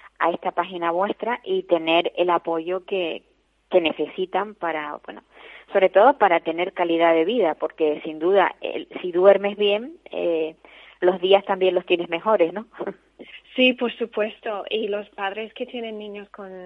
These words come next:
Speaker 2: con autismo, obviamente, sufren también el efecto del sueño fragmentado,
Speaker 1: Sí,
Speaker 2: que es
Speaker 1: sí,
Speaker 2: lo,
Speaker 1: sí.
Speaker 2: lo más problemático a largo plazo para la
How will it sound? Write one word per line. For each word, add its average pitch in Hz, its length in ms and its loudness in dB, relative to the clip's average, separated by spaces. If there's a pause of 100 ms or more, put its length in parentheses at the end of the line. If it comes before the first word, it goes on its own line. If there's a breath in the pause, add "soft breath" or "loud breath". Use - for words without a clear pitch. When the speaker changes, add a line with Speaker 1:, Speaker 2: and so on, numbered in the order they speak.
(500 loud breath)
Speaker 2:
con 202 180 -6
autismo, 190 580 -10
obviamente, 185 680 -8 (100)
sufren 214 420 -8
también 202 380 -12
el 208 120 -8
efecto 190 440 -12
del 202 220 -10
sueño 175 320 -16
fragmentado, 180 840 -10 (140 loud breath)
Speaker 1:
Sí, 170 180 -6
Speaker 2:
que 196 120 0
es 190 60 -6
Speaker 1:
sí, 190 60 -10
Speaker 2:
lo, 180 460 -4
Speaker 1:
sí. - 240 -20
Speaker 2:
lo 202 140 -2
más 202 240 -4 (260)
problemático 214 760 -6
a 214 40 -2
largo 196 260 -4
plazo 190 280 -10
para 220 200 -8
la 190 160 -10